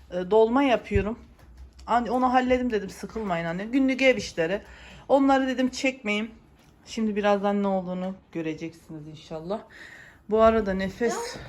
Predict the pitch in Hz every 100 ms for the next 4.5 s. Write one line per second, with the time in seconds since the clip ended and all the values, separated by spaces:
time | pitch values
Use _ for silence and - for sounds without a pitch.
0 | - 202 208 214 214 226 - - - -
1 | - - - - - 247 226 180 180 180
2 | 170 - 170 - 262 247 220 254 247 240
3 | 214 208 202 196 208 185 180 180 180 -
4 | 254 254 - 180